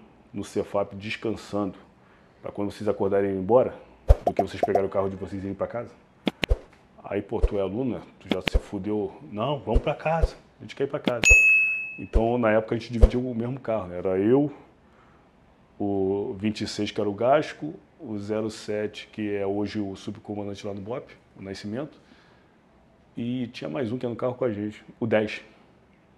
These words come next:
Aí, porra, o dez, ele é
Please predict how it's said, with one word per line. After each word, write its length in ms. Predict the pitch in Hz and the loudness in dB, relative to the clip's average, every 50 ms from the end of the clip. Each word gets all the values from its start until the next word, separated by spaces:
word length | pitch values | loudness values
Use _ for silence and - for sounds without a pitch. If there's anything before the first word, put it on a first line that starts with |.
| _ _ _ - - - - _ _ _ - _ _ _ _ _ _ _ - | _ _ _ -20 -20 -20 -20 _ _ _ -20 _ _ _ _ _ _ _ -8
Aí, 240 | - - 131 139 147 | -6 -2 -2 -2 -2
porra, 420 | 147 - - - - 117 104 107 - - - - _ _ _ _ _ _ _ _ - _ _ _ _ _ _ _ _ - - | -2 -2 0 2 2 2 2 0 -6 -12 -16 -20 _ _ _ _ _ _ _ _ -20 _ _ _ _ _ _ _ _ -12 -10
o 40 | |
dez, 380 | 113 104 110 110 120 127 127 117 | -6 -2 0 2 4 4 4 4
ele 140 | 123 123 127 | 2 2 4
é 560 | 123 123 120 120 117 110 104 98 92 87 - | 4 4 4 2 2 0 0 -2 -4 -6 -10